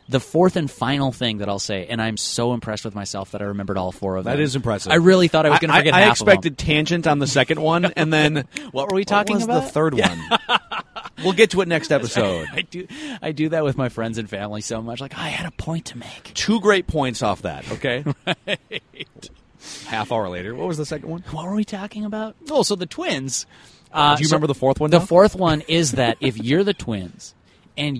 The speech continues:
Speaker 1: you're knocking on contention's door, I understand and, in fact, appreciate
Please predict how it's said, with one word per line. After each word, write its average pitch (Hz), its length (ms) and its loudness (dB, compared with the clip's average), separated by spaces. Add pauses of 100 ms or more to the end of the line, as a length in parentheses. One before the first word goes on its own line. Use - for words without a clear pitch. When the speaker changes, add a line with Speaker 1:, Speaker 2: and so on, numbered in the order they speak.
Speaker 1:
you're 175 320 2 (140)
knocking 135 480 -4
on 127 180 -6
contention's 110 640 -8
door, 87 400 -12 (920)
I 147 140 0
understand 143 680 -2
and, 165 120 0
in 170 140 2
fact, 185 300 0
appreciate 120 880 -8